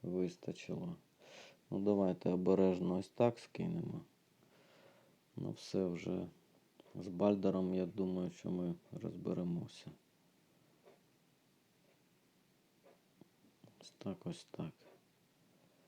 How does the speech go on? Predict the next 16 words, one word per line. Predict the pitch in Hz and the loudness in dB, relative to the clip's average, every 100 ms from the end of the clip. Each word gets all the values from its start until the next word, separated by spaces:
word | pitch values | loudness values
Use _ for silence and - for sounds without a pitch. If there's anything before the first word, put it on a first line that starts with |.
| _ _ - _ | _ _ -20 _
Стійкість — | - 113 120 - - - - | -4 -2 -4 -8 -12 -14 -18
це | - - 185 | -16 -8 -4
добре, | 180 - - - 82 87 | -2 -2 -2 -4 -4 -2
але | 92 104 90 - 95 | -2 -2 -6 -14 -6
не | 92 | 0
врятує | 95 98 95 - 127 - 85 | 2 2 0 -2 0 2 2
його. | - - - - - - - - - - - - - - - - - - - - - - - - - - - - - - - | 0 -2 -6 -10 -20 -20 -20 -20 -20 -20 -20 -20 -20 -20 -20 -20 -20 -8 -6 -6 -8 -14 -12 -12 -12 -12 -14 -18 -20 -8 4
Добре, | 117 170 165 165 170 151 135 - - - | 12 12 12 12 12 12 6 -8 -14 4
тут | 131 135 | 6 6
теж | - 123 120 - - - - - | 6 8 8 6 -4 -8 -12 -10
швидко | - - 104 110 - 101 | -4 2 6 6 4 0
все | 85 - 104 98 | 0 2 4 6
закінчилося. | 95 - 98 101 - 131 139 139 - 123 120 120 - - - | 4 2 -2 -2 2 6 6 4 2 2 2 0 -8 -18 -2
Так, | - 107 98 92 87 - 95 | 4 6 6 4 2 0 4
давайте | 98 101 110 123 - 98 | 6 8 8 6 2 -2
сходимо, | - - 107 110 101 104 104 98 | -2 2 6 8 8 8 6 2